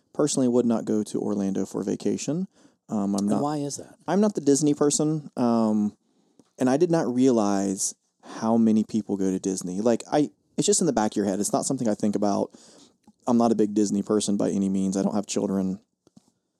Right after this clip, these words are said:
Speaker 1: Half the plane were these, like, excited kids, which, and it was, it was kinda cool, I will admit, on my way down, 'cause it was a direct flight to Orlando.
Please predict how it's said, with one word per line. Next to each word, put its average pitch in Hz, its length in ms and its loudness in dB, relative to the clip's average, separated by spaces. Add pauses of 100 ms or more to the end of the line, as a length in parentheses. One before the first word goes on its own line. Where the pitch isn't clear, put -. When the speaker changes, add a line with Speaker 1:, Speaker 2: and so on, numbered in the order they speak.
(480)
Speaker 1:
Half 135 340 -4
the - 60 2
plane 117 520 4 (400)
were 110 240 4
these, 104 200 0
like, 101 220 0
excited 110 540 0
kids, 101 340 2
which, 139 160 0
and 190 100 4
it 226 60 4
was, 208 140 0
it 180 80 4
was 165 140 2
kinda 104 180 0
cool, 110 180 -2
I 104 80 2
will 110 160 4
admit, 98 380 -2 (280)
on 117 140 2
my 117 100 6
way 110 200 4
down, 104 280 4
'cause 110 140 -2
it 117 60 4
was 104 100 -2
a 113 60 2
direct 101 280 -2
flight 104 240 -2
to - 80 -4
Orlando. 98 600 -2